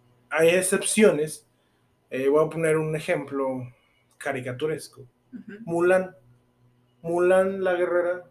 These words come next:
Speaker 1: no es maga, no es hechicera, no es bruja, no es nada,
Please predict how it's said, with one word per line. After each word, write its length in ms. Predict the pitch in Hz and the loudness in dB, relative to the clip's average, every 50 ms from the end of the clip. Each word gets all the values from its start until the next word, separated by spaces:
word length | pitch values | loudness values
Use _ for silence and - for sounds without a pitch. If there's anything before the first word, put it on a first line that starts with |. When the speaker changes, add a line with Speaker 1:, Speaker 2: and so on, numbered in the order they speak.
| _ | _
Speaker 1:
no 240 | - 160 160 156 151 143 | -8 -6 -4 -4 -4 -4
es 180 | 139 139 143 165 | -6 -8 -6 -6
maga, 400 | 208 240 233 165 147 139 135 135 | -4 -4 -4 -4 -6 -8 -8 -8
no 180 | 135 135 135 | -8 -8 -10
es 120 | 135 139 - | -10 -10 -12
hechicera, 800 | 139 139 - 151 135 - - 202 196 180 165 156 147 143 139 - _ _ _ _ _ _ _ _ - | -14 -14 -14 -16 -8 -4 0 0 2 0 0 -2 -6 -8 -12 -16 _ _ _ _ _ _ _ _ -14
no 120 | 143 143 | -10 -10
es 100 | 139 135 | -10 -6
bruja, 360 | 139 175 214 226 208 - 165 151 | 0 4 4 4 4 4 0 -4
no 100 | 151 151 | -6 -6
es 160 | 151 151 - | -6 -6 -6
nada, 440 | - 180 208 196 156 139 139 143 - | -2 0 0 0 0 -2 -6 -10 -12